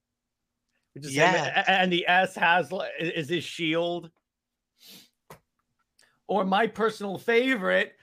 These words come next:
Speaker 1: uh, Trevor <laughs> Castle in the Wonder Woman, which in other words is Steve Trevor and Frank Castle.
Speaker 2: And who's the Wonder Woman?
Speaker 1: It's just Diana.
Speaker 2: Is it, it's just Diana?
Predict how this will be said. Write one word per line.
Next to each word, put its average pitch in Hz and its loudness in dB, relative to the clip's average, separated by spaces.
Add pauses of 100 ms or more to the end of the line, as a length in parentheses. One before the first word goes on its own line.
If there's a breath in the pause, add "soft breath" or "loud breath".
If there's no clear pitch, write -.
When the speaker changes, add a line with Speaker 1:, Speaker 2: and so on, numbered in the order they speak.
(360 soft breath)
Speaker 1:
uh, 196 4 (720)
Trevor 247 4
<laughs> - -10
Castle 262 2 (1900)
in 190 -4
the 208 0
Wonder 220 2
Woman, 190 -2
which 190 -4
in 220 -4
other 220 0
words 208 -2 (320 soft breath)
is 202 -2
Steve 262 0
Trevor 220 0
and 208 -4
Frank 190 -6
Castle. 170 -2 (420)
Speaker 2:
And 165 2
who's 185 -6
the 175 0
Wonder 190 0
Woman? 262 -2 (540)
Speaker 1:
It's 202 -6
just 247 -8
Diana. 190 -2 (1500)
Speaker 2:
Is 170 -4
it, - -8 (120)
it's 180 -2
just 226 -6
Diana? 196 2